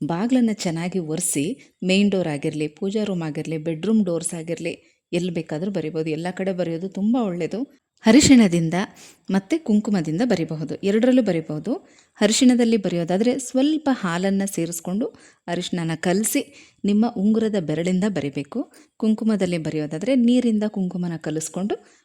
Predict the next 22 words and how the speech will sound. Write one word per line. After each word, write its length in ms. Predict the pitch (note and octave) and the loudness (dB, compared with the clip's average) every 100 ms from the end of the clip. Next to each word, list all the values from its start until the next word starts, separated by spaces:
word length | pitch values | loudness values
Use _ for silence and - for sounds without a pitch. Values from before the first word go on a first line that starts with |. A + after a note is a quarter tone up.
| - | -4
ಉಂಗುರದ 320 | G3+ G#3+ A3 G3 | 2 2 2 0
ಬೆರಳಿಂದಾನೇ 540 | D#3 D#3+ E3+ E3 E3+ | -2 -4 -4 -6 -8
ಬರಿಬೇಕು. 640 | E3+ D3 C#3+ D3+ - G#3+ - _ _ | -6 -8 -6 -8 -8 -12 -12 _ _
ತುಂಬಾ 340 | - F3 G3+ A#3 | -8 -2 0 2
ಒಳ್ಳೇದು. 480 | G#3 F#3 F3+ A#3 - | 2 0 0 -4 -4
ಈ 120 | F#3+ | -4
ರೀತಿ 260 | G3 G3 | -4 -2
ಹುಣ್ಣಿಮೆ 440 | A#3+ A3 A3+ B3+ A3+ | -2 2 6 6 4
ದಿನ 180 | F3 G3 | 2 -2
ಬರೆಯೋದ್ರಿಂದ 600 | F3 D#3+ E3 D#3+ D3+ D3 F3 D4 - _ _ | -2 -4 -4 -4 -6 -6 -4 -6 -8 _ _
ಮನೆಯಲ್ಲಿ 420 | F#3 G3+ C#4 B3 B3 | 0 6 6 6 4
ನೆಗೆಟಿವ್ 540 | F3 D#3 F#3+ B3+ A#3 - | 0 0 0 0 -2 -4
ಎನರ್ಜಿ 360 | E3+ E3+ E3+ | -4 -4 -4
ಅನ್ನೋದು 340 | F3 E3 F3 G#3+ | -6 -6 -6 -6
ತುಂಬಾನೇ 560 | - G#3 A3 A3+ A3+ | -4 -2 0 0 0
ಬೇಗ 340 | G3+ E3 E3+ G3+ | -2 -2 -2 -2
ಕಡಿಮೆ 340 | G3+ D#3+ D#3+ | -2 -4 -4
ಆಗುತ್ತೆ. 500 | E3 E3 D#3+ F3 A3 - - F3+ | -6 -8 -2 -2 -2 -8 0 8
ದೇವ್ರ 220 | A3 C4+ | 8 10
ಮನೆಯಲ್ಲೂ 340 | C4 A3 G#3+ A3+ | 10 8 6 4
ಕೂಡ 160 | G3+ | 4
ಬರಿಬಹುದು. 760 | G3+ F3+ D#3+ F3 E3 F#3 D#4+ | 4 4 2 2 0 2 0